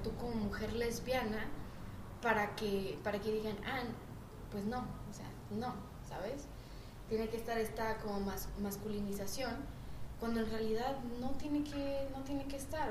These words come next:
O sea, yo me considero una mujer muy femenina. Bueno, ahorita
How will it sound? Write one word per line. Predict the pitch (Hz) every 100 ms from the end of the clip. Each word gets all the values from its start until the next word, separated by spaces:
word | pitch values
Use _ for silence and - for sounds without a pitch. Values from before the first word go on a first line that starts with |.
| 202
O |
sea, | 202 196 190 185
yo | 220
me | 247
considero | 247 220 208 208
una | 233
mujer | 190 - 202 214 - - - - - -
muy | 220
femenina. | 233 208 202 -
Bueno, | 285 294 - - - - - - - - - - -
ahorita | - 226 233 233 254 220 190